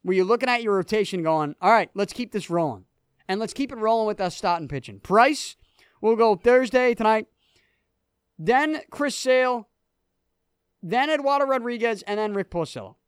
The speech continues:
So Price, Sale, Rodriguez, Porcello. And I think really, uh, for these four guys, all eyes are on Chris Sale. Chris Sale, just an awful start. This has to be the worst start of his career, right?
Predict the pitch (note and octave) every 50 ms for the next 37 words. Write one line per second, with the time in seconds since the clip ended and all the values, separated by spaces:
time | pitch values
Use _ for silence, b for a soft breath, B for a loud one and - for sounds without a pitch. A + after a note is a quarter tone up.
0 | _ _ _ _ _ - F#3 E3+ - - - A#3 C4+ C#4+ D4 - - - - -
1 | - C4 B3 B3+ B3+ B3 A#3+ - G3+ G3 F#3+ G3 A3 A3 G3+ A3 G3+ - - -
2 | F3+ D#3+ - - A2 F#2 - _ _ _ _ - G#3 A#3+ B3 A#3 C#4 C4 G#3+ G#3+
3 | A#3 B3 B3 A#3 G3+ F#3 F3+ F3 - - D#3+ C#3 _ _ - G#3+ G3 A3 G3 -
4 | - G#3 G3 E3 F#3 F#3 F#3 F3 - - G#3 G#3 G3 F#3 F3+ F3 E3 C#3+ C3+ C#3
5 | B2+ A#2+ - - C#3+ - - - A2 E2+ - _ _ _ _ _ _ _ _ _
6 | _ _ - A3 A3+ - - - G#3 G3+ F#3 F3 E3+ D#3 - - E3 D#3 F3+ E3+
7 | - - F#3+ E3 - _ - G#3 G#3+ G#3+ - G3 F#3 - - - - C#3 A2+ G#2+
8 | - - _ _ _ _ _ _ _ _ _ _ _ A3 A#3+ G#3+ C4 B3+ B3+ -
9 | - A3+ A3+ F#3 F3 G3 G#3+ G#3 - - G#3 F#3+ F3+ D#3 D3+ C3+ - - C3+ A#2+
10 | G#2+ F#2+ G2 A#2+ C#3 D#3+ F#3 -